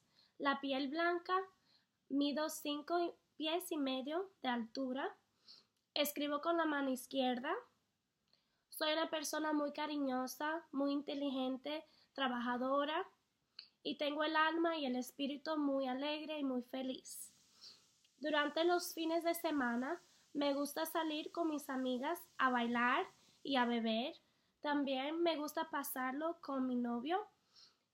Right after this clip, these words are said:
y salimos y hacemos varias actividades. Durante todas las semanas,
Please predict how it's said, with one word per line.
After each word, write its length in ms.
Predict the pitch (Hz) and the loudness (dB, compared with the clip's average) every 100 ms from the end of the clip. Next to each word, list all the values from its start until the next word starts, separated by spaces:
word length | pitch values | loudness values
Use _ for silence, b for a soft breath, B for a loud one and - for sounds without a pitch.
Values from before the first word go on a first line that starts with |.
| _ - | _ -4
y 220 | 294 285 | 0 0
salimos 680 | - 277 262 269 302 349 330 | 0 0 0 0 2 0 0
y 80 | 294 | -2
hacemos 540 | 285 285 277 311 285 | -2 -2 -2 -2 -2
varias 340 | 247 240 262 | 0 0 -2
actividades. 1040 | 294 - 269 233 226 226 220 294 403 - - _ _ _ _ _ _ _ _ - - - | -6 -8 -8 -6 -4 -4 -2 -2 -4 -6 -18 _ _ _ _ _ _ _ _ -16 -14 -6
Durante 540 | 277 302 294 285 320 | -2 2 4 4 0
todas 300 | 320 330 349 | 0 2 4
las 200 | 349 339 | 4 2
semanas, 720 | 339 320 285 285 320 381 - | 2 2 4 2 0 -2 -6